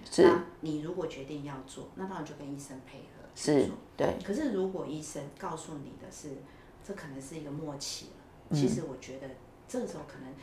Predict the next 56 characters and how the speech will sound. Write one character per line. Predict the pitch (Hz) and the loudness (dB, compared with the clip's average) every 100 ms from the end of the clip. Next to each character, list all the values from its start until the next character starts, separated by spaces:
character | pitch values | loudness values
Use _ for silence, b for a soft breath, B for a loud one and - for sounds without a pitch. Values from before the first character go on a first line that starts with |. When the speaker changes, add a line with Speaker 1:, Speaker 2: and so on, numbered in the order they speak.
| B B | B B
Speaker 2:
给 | 131 | -2
自 | |
己 | 147 | 6
Speaker 1:
你 | |
就 | 170 | 12
要 | 175 | 12
考 | 175 143 131 | 12 10 10
量 | 135 | 8
了。 | 131 | 6
Speaker 2:
多 | 135 | 4
一 | |
点 | 113 | 4
想 | - - - | 0 -6 -10
法， | - - - | -10 -12 -8
对， | 170 | -4
Speaker 1:
对， | 175 220 | 2 4
Speaker 2:
多 | - | 4
一 | - | 0
点 | - - | -2 4
Speaker 1:
要 | 170 170 | 8 8
考 | - 143 | 12 12
量 | 139 143 | 12 8
多 | 147 147 | 10 10
一 | 147 | 10
点 | 147 147 - | 6 2 0
了。 | |
Speaker 2:
考 | - | -4
量。 | - B B B | -6 B B B
像 | 330 233 | 0 0
我， | 156 120 | 0 -4
我， | 131 135 | -4 -6
我 | 139 | -6
另 | 139 226 | -4 -4
外 | 208 | -2
有 | 160 | -4
一 | 131 - | -8 -12
个 | 143 | -10
病 | 185 160 135 | -6 -6 -8
人， | 117 - - | -12 -16 -16
他 | - | -10
就 | 180 175 | -8 -8
是 | 165 | -8
很 | 151 147 | -12 -12
辛 | - 143 139 | -14 -12 -14
苦， | - - - | -14 -16 -14
他 | 180 | -10
就 | 180 175 | -8 -8
是， | - 165 160 B B B - | -8 -8 -8 B B B -12
嗯， | 151 147 139 139 | -8 -6 -6 -6
也 | 151 | -6
是 | 233 | -4
一 | |
样 | 190 175 | -4 -6
肺 | 156 | -10
腺 | 147 139 | -10 -12
癌， | - | -14